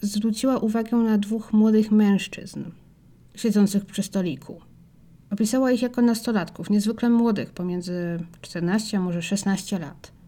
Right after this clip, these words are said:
Zapamiętała, że jeden z nich wyglądał trochę na latynosa, albo przynajmniej był mocno opalony. Nie spodobali jej się, jak powie. Mieli ze sobą papierową torbę, która leżała między nimi na stole.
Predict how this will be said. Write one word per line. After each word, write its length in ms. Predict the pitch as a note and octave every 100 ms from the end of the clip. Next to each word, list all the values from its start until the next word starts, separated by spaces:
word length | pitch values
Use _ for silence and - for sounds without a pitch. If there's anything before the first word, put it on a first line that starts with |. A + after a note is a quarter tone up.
| - - -
Zapamiętała, 600 | A3 A3+ B3 B3 C4 B3+
że 120 | A#3
jeden 280 | B3 A#3+ A#3
z 120 | A3
nich 360 | A#3 A3 - -
wyglądał 600 | G3+ G#3+ A3 A#3+ G#3+ G3+
trochę 300 | G3 G#3+ G#3+
na 380 | G3+ F#3 F3+ F3+ - -
latynosa, 760 | G3+ G3 - F#3+ A3 - F#3 E3+ -
albo 260 | F#3 F3 E3+
przynajmniej 480 | - G3 G3+ G3+
był 260 | F#3+ F#3+ F3+
mocno 480 | F3 G3 G3+ G3+ F#3
opalony. 540 | F#3+ F#3+ F#3 D3 C#3 - - - - - - -
Nie 140 | A#3
spodobali 580 | A#3+ C4 A#3+ G#3 E3 C3+
jej 160 | -
się, 220 | E3 - F#3+ - _ -
jak 240 | F#3+ E3+
powie. 420 | - - - - E3 - _
Mieli 260 | A#3 A#3 A#3+
ze 100 | A3
sobą 240 | A3 A#3
papierową 500 | A3 A3+ A#3 A#3 A#3
torbę, 520 | A3 A#3 G3+ D3+ G2+ A#2
która 360 | - G3 F3+ E3+
leżała 380 | E3+ F3+ G3+ F#3
między 320 | F3+ F3+ F#3
nimi 200 | F#3 F#3+
na 140 | F#3+
stole. 360 | F#3 - E3+